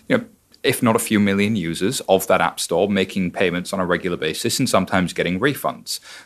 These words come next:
The only way for you to move money there and back is via the swift network primarily.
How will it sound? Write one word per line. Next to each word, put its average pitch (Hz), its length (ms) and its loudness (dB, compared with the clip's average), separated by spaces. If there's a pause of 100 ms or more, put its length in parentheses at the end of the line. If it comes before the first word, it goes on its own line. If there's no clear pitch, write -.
The 120 100 6
only 156 160 2
way 151 160 2
for 131 140 -4
you 110 180 0
to 110 180 -6
move 98 280 0
money 101 380 2
there 104 440 2
and 82 300 -4
back 117 340 2
is 80 140 -4
via 92 340 4
the 82 100 -6
swift - 320 -8
network - 480 -10
primarily. 78 640 -6